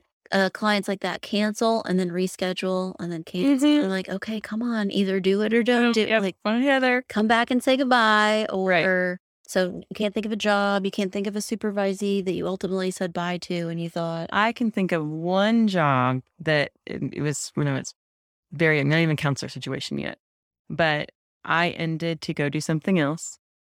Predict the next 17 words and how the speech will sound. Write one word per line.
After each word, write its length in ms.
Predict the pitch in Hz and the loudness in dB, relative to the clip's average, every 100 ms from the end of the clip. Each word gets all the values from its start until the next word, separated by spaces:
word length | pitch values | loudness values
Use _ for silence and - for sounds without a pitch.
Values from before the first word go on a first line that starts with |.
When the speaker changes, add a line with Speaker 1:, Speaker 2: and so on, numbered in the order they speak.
| - | -2
Speaker 2:
And 200 | 165 165 | 0 2
my 120 | 151 | 0
friend 480 | 147 - 156 151 208 - | -4 -4 -2 0 -2 -4
took 180 | - 190 | -8 -2
over 220 | 156 165 | -2 0
that 180 | 185 190 | 0 -2
job. 480 | - 196 202 226 208 - | 0 0 0 -2 -4 -2
And 220 | - 156 | 2 2
within 240 | 160 170 170 | 2 0 0
that 220 | 160 - | 0 -2
time 260 | - 151 | -2 -2
frame, 240 | 143 156 151 | 0 2 2
maybe 200 | 147 143 | 2 0
a 20 | |
six-week 460 | - 151 - 156 131 | -4 -8 -6 -8 -4
time 220 | 147 143 | -2 -2
period, 420 | 160 151 151 151 | -2 -2 0 -4